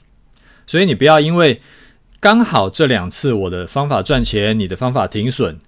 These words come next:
你就决定要改成我的方法，因为很可能下一次就变成说我的方法少赚很多，然后你的方法可以大赚，所以说这个要特别注意。那另外我再补充给你一个做法，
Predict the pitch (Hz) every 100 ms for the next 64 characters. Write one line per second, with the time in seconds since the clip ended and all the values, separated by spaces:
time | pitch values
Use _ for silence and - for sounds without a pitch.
0 | - 98 101 185 170 - 208 143 127 127
1 | 127 85 90 107 117 92 82 110 110 117
2 | - _ _ _ _ _ 170 196 131 143
3 | 175 123 110 113 - 202 156 117 110 135
4 | 131 135 110 110 135 135 - - - 117
5 | 113 104 110 165 190 170 110 - 92 170
6 | 156 104 90 110 107 113 - - 95 147
7 | 127 104 85 90 143 175 - 90 85 117
8 | 101 120 87 - 90 - - - - -
9 | - - 123 127 120 127 95 104 101 107
10 | 87 82 - 92 87 76 - _ _ _
11 | _ _ _ _ - 160 - 165 185 190
12 | 175 92 92 151 135 87 - 131 110 101
13 | 98 85 92 110 87 82 -